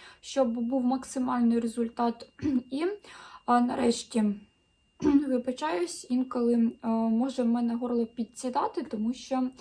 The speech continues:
е, знаєте, в мене як тільки починається осінь, е, холодно, ой, це відразу якісь, е, хвороби по типу, там, горло підбалює, там, е,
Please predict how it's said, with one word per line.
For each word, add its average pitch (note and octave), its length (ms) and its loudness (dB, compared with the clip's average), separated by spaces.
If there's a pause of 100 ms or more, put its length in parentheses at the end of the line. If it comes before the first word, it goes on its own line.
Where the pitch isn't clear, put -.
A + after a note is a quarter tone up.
(720)
е, A#3+ 320 6 (260)
знаєте, C4+ 460 2
в A3 60 -2
мене B3+ 320 0
як A#3+ 240 0
тільки B3 340 -4
починається A3+ 920 -2
осінь, D#4 720 -2
е, C#4+ 60 -6 (380)
холодно, E4 800 2 (680)
ой, A3+ 320 -2
це C#4+ 280 -4
відразу A#3+ 580 0
якісь, A#3 680 -2
е, G#3+ 320 0 (720)
хвороби C4+ 540 0
по - 160 -2
типу, A3 540 -2
там, G3 420 -6
горло F#4+ 440 2 (120)
підбалює, C#4 840 0
там, G#3 360 -2
е, G3+ 60 -8